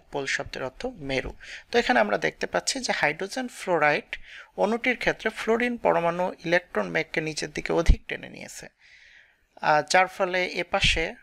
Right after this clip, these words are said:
আহ, ঋণাত্মক মেরু আর হাইড্রোজেন প্রান্তে ধনাত্মক মেরুর সৃষ্টি হয়েছে, অর্থাৎ এখানে দুই প্রান্তে দুটি ভিন্ন মেরুর সৃষ্টি হয়েছে, যাকে বলা হয়ে থাকে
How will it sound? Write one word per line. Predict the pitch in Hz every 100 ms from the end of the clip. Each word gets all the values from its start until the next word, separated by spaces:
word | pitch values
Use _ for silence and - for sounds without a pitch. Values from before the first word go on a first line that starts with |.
| -
আহ, | - 151 139
ঋণাত্মক | 156 175 - 196 190
মেরু | 151 143 151 294 - - - -
আর | 143 143 143
হাইড্রোজেন | - 143 139 151 170 175
প্রান্তে | 190 156 139 - 202
ধনাত্মক | - 135 - 135 -
মেরুর | 131 131
সৃষ্টি | - 143 - 123
হয়েছে, | 127 -
অর্থাৎ | 131 - 156
এখানে | - 160 156
দুই | - 147
প্রান্তে | 160 156 - 160
দুটি | 151 147 151 - - - - - _ 127
ভিন্ন | - 180 190
মেরুর | 175 143 143 175
সৃষ্টি | - - - 127
হয়েছে, | 131 -
যাকে | - - 147
বলা | 139 127 127
হয়ে | 127
থাকে | - 143 226